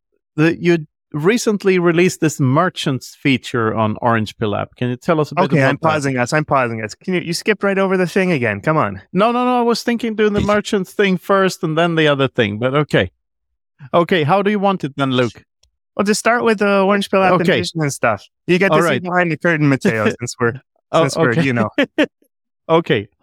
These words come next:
Speaker 1: I'll start from somewhere. So, s-,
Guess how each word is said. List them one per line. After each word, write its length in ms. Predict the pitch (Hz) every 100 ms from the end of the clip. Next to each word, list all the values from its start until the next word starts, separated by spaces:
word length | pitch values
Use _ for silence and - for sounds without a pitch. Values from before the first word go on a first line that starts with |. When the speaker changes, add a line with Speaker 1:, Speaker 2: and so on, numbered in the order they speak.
| _ -
Speaker 1:
I'll 100 | 151
start 340 | 151 190 175
from 260 | - 170 151
somewhere. 420 | - 139 120 95 - _ _ _ _ _ _
So, 460 | _ - 214 214 - _ _ _ _ -
s-, 200 | -